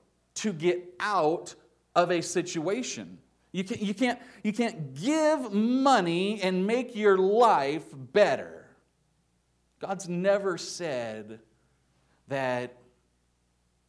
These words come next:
the more you give, the better you'll live. This isn't a prosperity gospel. Some people see their money and their giving to the church,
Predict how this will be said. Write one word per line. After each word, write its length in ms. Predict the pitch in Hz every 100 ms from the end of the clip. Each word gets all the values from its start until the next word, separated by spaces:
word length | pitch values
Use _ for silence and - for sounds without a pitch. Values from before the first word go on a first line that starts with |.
| _
the 120 | 139
more 220 | 170 202
you 180 | 185 147
give, 580 | 123 165 139 123 113 110
the 100 | 117
better 380 | - 165 147 127
you'll 260 | 117 107
live. 260 | 123 110 95
This 140 | 131
isn't 220 | 220 180 147
a 60 |
prosperity 640 | - 123 107 - 127 123 101
gospel. 560 | 92 82 - - - _ _ _ _ _ _ _ _ _ _
Some 240 | - 202
people 260 | 196 175 131
see 360 | - - 170
their 180 | 139 127
money 420 | 131 160 156 131
and 140 | 127 120
their 120 | 113
giving 580 | 110 107 180 156 120 117
to 140 | -
the 100 | 113
church, 800 | 113 - - 165 95 95 - -